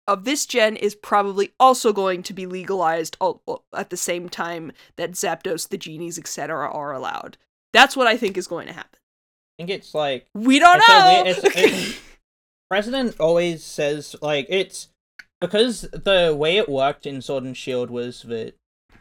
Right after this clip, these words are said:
Speaker 2: you know, uh, they, you transfer the mon in, and if it's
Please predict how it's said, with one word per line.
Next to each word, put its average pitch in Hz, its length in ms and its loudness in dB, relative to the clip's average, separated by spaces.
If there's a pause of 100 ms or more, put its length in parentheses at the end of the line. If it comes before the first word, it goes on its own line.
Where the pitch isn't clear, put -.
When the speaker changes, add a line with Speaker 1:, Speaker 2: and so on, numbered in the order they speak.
(320)
Speaker 2:
you 139 60 -10
know, 120 140 -8
uh, 117 460 -10
they, 135 480 -6
you 170 160 -8
transfer 175 400 -4
the 165 200 -4
mon 139 240 -4
in, 131 200 -8
and 127 160 -8
if 127 120 -10
it's 131 220 -18